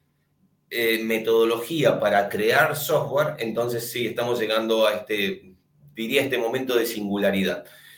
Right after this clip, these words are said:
eh, en donde vamos a poder crear tan rápido como imaginemos, y ahí es la parte en donde se pone interesante. O sea, el E I en sí debe ser tomado como una herramienta para lograr algo,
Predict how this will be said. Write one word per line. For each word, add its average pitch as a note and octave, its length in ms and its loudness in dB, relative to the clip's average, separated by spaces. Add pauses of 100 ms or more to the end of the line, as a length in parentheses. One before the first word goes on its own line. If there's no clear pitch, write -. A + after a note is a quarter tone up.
(280)
eh, G#2 1000 2
en A2+ 200 -2
donde A2+ 720 2
vamos C3+ 420 2
a A#2 140 4
poder A#2+ 580 2 (680)
crear C3+ 720 2 (520)
tan D3 240 4
rápido D3 440 4
como A#2 180 0
imaginemos, A2+ 880 -4 (500)
y B2 160 0
ahí B2 260 6
es C#3 100 2
la A#2+ 180 2
parte A#2 240 4
en A#2+ 80 -6
donde A#2 220 -2
se A2 140 -8
pone A2 200 -2
interesante. G2+ 560 0
O F#2+ 60 -2
sea, F#2+ 240 0
el G#2+ 180 -6
E A2 60 -6
I C#3+ 380 4
en A#2+ 180 -2
sí A#2 500 -4 (1200)
debe C#3+ 300 6
ser D3 180 6
tomado C#3+ 300 6
como B2+ 140 2
una C#3 120 4
herramienta C3+ 540 4
para A2 180 4
lograr A#2+ 440 2
algo, A#2 580 0